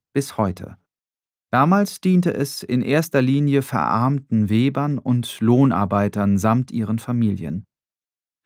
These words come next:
Ihnen sollte durch sehr geringe Mieten die Möglichkeit gegeben werden, von selbst wieder der Armut zu entkommen.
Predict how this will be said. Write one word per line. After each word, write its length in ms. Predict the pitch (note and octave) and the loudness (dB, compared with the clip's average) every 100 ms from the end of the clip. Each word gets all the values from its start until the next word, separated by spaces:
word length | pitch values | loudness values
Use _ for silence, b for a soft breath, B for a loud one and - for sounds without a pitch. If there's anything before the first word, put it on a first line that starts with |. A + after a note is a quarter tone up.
| _ _ _ _ | _ _ _ _
Ihnen 500 | D#3+ F3+ G#3+ A3 G3 | 4 6 6 6 4
sollte 380 | C#3 D3+ D#3+ | 4 4 2
durch 420 | B2+ B2 A#2+ - - | -2 0 -2 -4 -10
sehr 360 | G#2 G2+ D3+ E3 | -4 2 2 4
geringe 380 | C3+ C3+ C#3+ | 2 2 2
Mieten 580 | A2+ A#2 D3+ - F3 E3 | 4 4 2 0 0 0
die 160 | D#3+ A#2+ | 0 4
Möglichkeit 720 | A#2 E3+ G#3 D3+ - A#2 A#2 | 4 4 2 -4 -2 -4 -2
gegeben 420 | A#2 A2+ A2+ A2 | -2 0 2 2
werden, 340 | A2 A#2+ D3 D3+ | 0 0 0 -2
von 280 | - A#2 | 0 2
selbst 480 | G2 A#2+ D3+ - - | 2 2 0 -2 -6
wieder 320 | B2+ C#3 C3 | -2 0 0
der 300 | A#2 A#2 - | 0 -2 0
Armut 540 | - C3+ D3+ C#3+ C#3 C3+ | 2 2 2 2 0 -4
zu 160 | - | -6
entkommen. 640 | A2 A2+ - D#3+ A2+ F#2 | -2 -2 -4 -2 0 -2